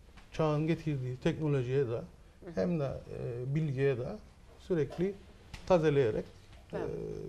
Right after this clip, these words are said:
Speaker 1: e, en iyi hizmeti sunmaya çalışıyoruz.
Speaker 2: Evet. E, Aykut Bey, yirmi yılda, e, neler yaptınız, e, müşterilerinize, e, daha kaliteli hizmet sunmak adına?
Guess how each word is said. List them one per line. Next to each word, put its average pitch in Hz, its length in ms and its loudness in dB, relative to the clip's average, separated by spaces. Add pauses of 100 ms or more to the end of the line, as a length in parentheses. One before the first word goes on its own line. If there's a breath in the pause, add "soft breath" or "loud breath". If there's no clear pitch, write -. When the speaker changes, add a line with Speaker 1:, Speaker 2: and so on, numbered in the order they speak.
(120)
Speaker 1:
e, 175 60 2
en 170 60 4
iyi 165 180 4
hizmeti 143 340 -2
sunmaya 156 320 -4
çalışıyoruz. 143 500 -2 (340)
Speaker 2:
Evet. 180 240 -6 (320)
E, 156 800 -4 (140)
Aykut 190 420 -6
Bey, 196 140 0
yirmi 214 300 -2
yılda, 233 540 -2 (640 loud breath)
e, 175 340 -2 (680)
neler 294 320 8
yaptınız, 165 680 -4 (200)
e, 151 380 -4
müşterilerinize, 175 1400 -4
e, 147 600 -6 (100)
daha - 300 -6
kaliteli 156 600 -6
hizmet 151 400 -8
sunmak 160 480 -6
adına? 147 440 -6